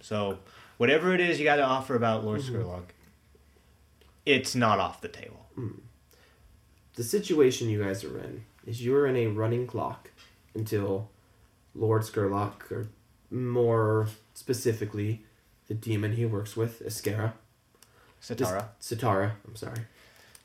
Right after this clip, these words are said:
Speaker 2: decides to come and rip your heads off your bodies.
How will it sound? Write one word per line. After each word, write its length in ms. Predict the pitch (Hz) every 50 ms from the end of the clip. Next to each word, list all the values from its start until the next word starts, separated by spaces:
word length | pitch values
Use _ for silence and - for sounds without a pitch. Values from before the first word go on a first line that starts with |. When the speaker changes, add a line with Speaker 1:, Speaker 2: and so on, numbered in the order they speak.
| _ _ -
Speaker 2:
decides 460 | 127 113 - 131 113 113 110 110 -
to 80 | - 110
come 440 | 110 - 110 98 98 98 98 104 - - _ _ _ _ _ _ _
and 140 | - 120 117 104
rip 200 | 107 104 104 -
your 100 | 104 101
heads 220 | - 82 - -
off 180 | - - - -
your 80 | - -
bodies. 480 | - - - - - - - - -